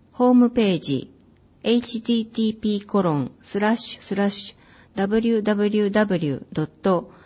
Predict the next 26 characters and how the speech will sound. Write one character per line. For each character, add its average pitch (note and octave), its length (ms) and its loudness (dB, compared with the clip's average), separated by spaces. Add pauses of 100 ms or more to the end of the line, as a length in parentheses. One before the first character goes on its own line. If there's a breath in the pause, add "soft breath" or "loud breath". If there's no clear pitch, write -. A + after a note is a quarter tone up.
シ - 440 0
ー G#3+ 80 -2
ア A3 80 2
イ F#3+ 120 0
テ G3 160 -4
ィ G3 80 2
ー F#3+ 60 2
ワ F#3 180 2
イ C#3+ 200 -2 (160)
ド E3 120 -2
ッ - 20 -2
ト F#3 480 -2 (340 loud breath)
テ B3 120 0
ィ B3 180 4
ー A3+ 80 0
エ A#3+ 60 4
ス - 160 -4
ユ G3+ 320 4
ー - 80 -8 (320 loud breath)
ビ A#3 340 2
ー A3 60 2
エ A#3 40 6 (280)
ー - 20 0
エ E3 40 0
ム F#3 200 0
イ F3+ 400 0